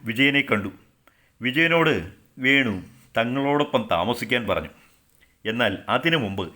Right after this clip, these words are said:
ശാരദയെ കണ്ട് മാപ്പ് ചോദിക്കണം എന്നായി അവൻ. അവളെ കാണരുത്, അവൾ മറ്റൊരാളുടെ ഭാര്യയാണെന്ന് വേണുവും ഗീതയും അവനോട് പറഞ്ഞു. അത് വക-, വകവയ്ക്കാതെ ശാരദയുടെ വീട്ടിലെത്തി വിജയൻ. പക്ഷേ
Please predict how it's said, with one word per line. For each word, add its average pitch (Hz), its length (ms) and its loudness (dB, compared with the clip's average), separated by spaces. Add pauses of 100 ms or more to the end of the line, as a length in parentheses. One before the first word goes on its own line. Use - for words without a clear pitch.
(100)
ശാരദയെ 127 480 2
കണ്ട് 104 360 -2 (100)
മാപ്പ് 123 400 2
ചോദിക്കണം 107 580 0
എന്നായി 95 440 0
അവൻ. 90 180 0 (720)
അവളെ 120 360 2
കാണരുത്, 110 520 0 (180)
അവൾ 131 220 -4 (120)
മറ്റൊരാളുടെ 131 520 0 (100)
ഭാര്യയാണെന്ന് 110 520 2 (100)
വേണുവും 113 540 0
ഗീതയും 117 580 2
അവനോട് 104 340 0
പറഞ്ഞു. 85 300 -4 (520)
അത് 135 140 0
വക-, - 340 0 (120)
വകവയ്ക്കാതെ 123 680 2 (640)
ശാരദയുടെ 170 680 4
വീട്ടിലെത്തി 110 640 -2
വിജയൻ. 104 300 -2 (460)
പക്ഷേ 104 420 0